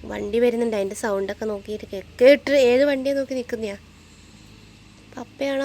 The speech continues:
അമ്മയാണോ? അമ്മ വരാൻ നേരായിട്ടുണ്ട്, അതുകൊണ്ട് അമ്മയെ നോക്കുന്നയാ.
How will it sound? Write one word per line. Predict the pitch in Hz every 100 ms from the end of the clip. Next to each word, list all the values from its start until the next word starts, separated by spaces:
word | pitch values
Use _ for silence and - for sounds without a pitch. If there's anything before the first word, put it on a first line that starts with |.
| 262
അമ്മയാണോ? | 254 262 247 240
അമ്മ | 254
വരാൻ | 269 277 269
നേരായിട്ടുണ്ട്, | 247 254 254 254 233
അതുകൊണ്ട് | 233 233 247
അമ്മയെ | 233 220 233
നോക്കുന്നയാ. | 254 - 254 240